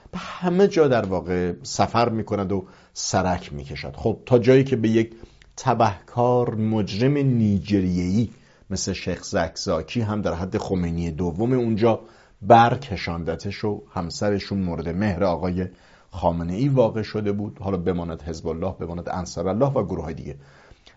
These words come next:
گروه‌های استشهادی افغانستان هم بخشی از اونها هستن که در یک مقطعی که قاسم سلیمانی زنده بود و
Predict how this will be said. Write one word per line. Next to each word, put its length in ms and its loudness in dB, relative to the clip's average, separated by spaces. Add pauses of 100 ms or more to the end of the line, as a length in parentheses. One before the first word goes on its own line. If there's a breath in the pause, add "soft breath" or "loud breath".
(500 soft breath)
گروه‌های 640 2
استشهادی 880 -2
افغانستان 880 0
هم 400 -4
بخشی 420 4
از 120 2
اونها 260 0
هستن 260 -4
که 80 -6
در 120 2
یک 220 0
مقطعی 460 0
که 200 -6 (420 loud breath)
قاسم 340 -2
سلیمانی 580 -2
زنده 400 0
بود 240 -2
و 140 -6